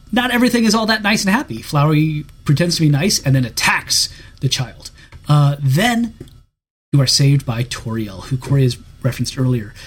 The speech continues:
a monster who is very kind and motherly and goes along and actually, uh, presents you with a bunch of puzzles and then solves them before you have any chance to try them whatsoever because she is way too nice. Uh, then you have to fight Toriel to get loose so that you can go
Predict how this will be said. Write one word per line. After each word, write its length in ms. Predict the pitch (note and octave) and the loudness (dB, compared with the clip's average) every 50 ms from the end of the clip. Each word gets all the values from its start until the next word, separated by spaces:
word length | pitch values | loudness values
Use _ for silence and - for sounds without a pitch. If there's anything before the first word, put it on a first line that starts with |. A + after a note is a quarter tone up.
| - - - - | -20 -8 -2 2
a 80 | D#3 | 2
monster 420 | D#3 D3+ C#3 C#3+ F3+ F3+ - F#3 F3+ | 4 4 4 4 2 0 0 2 2
who 80 | E3 F3+ | 2 2
is 100 | F3 E3 | 0 0
very 180 | F3+ F3+ F#3 | -2 -4 -4
kind 480 | - - - - B2+ A#2+ B2 B2+ C3 C3 - | -4 -6 -8 -8 -4 0 2 2 2 2 4
and 140 | D3+ D#3 C3+ | 4 4 4
motherly 460 | A2 G#2 G#2+ A2+ A2+ A2+ A2 A2+ - - - - - - | 2 0 -4 -8 -6 -6 -6 -8 -8 -12 -16 -20 -6 -2
and 140 | - D#3 D3+ | 0 2 2
goes 160 | D#3 E3 E3 | 2 2 2
along 300 | D#3 D3+ C#3+ C3+ C#3 D3+ | 2 2 2 2 2 2
and 120 | - D3+ D3 | 2 0 0
actually, 400 | E3 - - F3 D#3+ D#3+ E3+ - | 0 0 2 2 2 2 2 2
uh, 200 | D#3 C#3+ C3+ C#3+ | 0 0 0 -2
presents 380 | D3+ - - E3 E3 G3 G3+ - | -2 0 2 2 2 2 2 2
you 40 | A3 | 2
with 80 | F#3 | 2
a 40 | E3+ | 2
bunch 180 | D#3 F3+ E3+ - | 2 0 0 0
of 80 | D3 | 0
puzzles 380 | C3 - C#3+ D3 E3 G#3 A3 - | 0 2 0 2 2 0 0 0
and 140 | - F3+ E3 | 0 2 2
then 100 | D#3+ D3+ | 2 2
solves 300 | - F3 D#3+ E3+ D#3+ D3 | 2 0 0 0 0 2
them 120 | D3+ C#3+ | 2 2
before 220 | C3+ B2+ - D#3+ D3+ | 2 2 2 2 2
you 80 | D3 | 2
have 140 | C3+ B2+ C3 - - | 2 2 -2 -4 -2
any 180 | - G#3 G#3+ G#3 | 0 2 2 2
chance 240 | - - E3 D3 | 2 0 0 0
to 120 | - - C#3+ | 0 -2 -2
try 160 | - C#3+ C3+ | 0 0 2
them 100 | C3 C3 | 2 0
whatsoever 340 | B2+ B2+ - - C3 B2 B2 | 0 -2 -4 -6 -4 -2 -2
because 260 | B2+ C3 B2 C3 B2 | -2 -2 0 -2 -2
she 100 | - - | 0 0
is 180 | C#3 B2+ B2 - D3 | -2 -2 -4 -6 -4
way 420 | D3 D#3+ E3 D3+ D3 D3 C#3+ C3+ - - - - | 0 0 2 2 4 2 2 0 -2 -10 -10 -8
too 340 | - - C#3 B2 A2+ A2 - - - | -2 0 0 0 0 -4 -8 -14 -12
nice. 380 | - A2+ G#2 G2 - - - - - - - - - - - - | -10 -10 -10 -8 -4 -4 -4 -4 -6 -10 -20 -20 -20 -20 -4 0
Uh, 300 | D#3 C#3+ C#3 C3 B2+ C3+ | 2 2 4 2 2 2
then 160 | C#3 E3+ G3 | 2 2 4
you 80 | G3+ F#3 | 4 2
have 100 | D#3 - | 2 2
to 100 | - C#3+ | 0 0
fight 480 | - - - - A#3 C4+ C4 - - - - | -2 0 -2 0 0 0 -2 -4 -8 -12 -6
Toriel 480 | - G3+ A3 A#3 A#3 B3 A#3+ A#3+ A#3 - - - | -2 0 2 2 2 0 -2 -4 -8 -12 -16 -4
to 80 | - - | 0 2
get 240 | D3 C#3+ D3 - - - - | 2 2 0 -2 -6 -4 0
loose 340 | D#3 F3+ A#3+ C4 - - - - - | 2 4 4 4 4 2 -2 -2 -2
so 160 | - - F3 | 0 0 0
that 80 | D#3+ D#3+ | 2 2
you 80 | F#3+ | 0
can 180 | G3+ - A3+ F#3 | 2 2 2 2
go 360 | D3+ F#3+ F#3 F3+ F#3+ F#3 - | 2 2 2 2 2 0 -2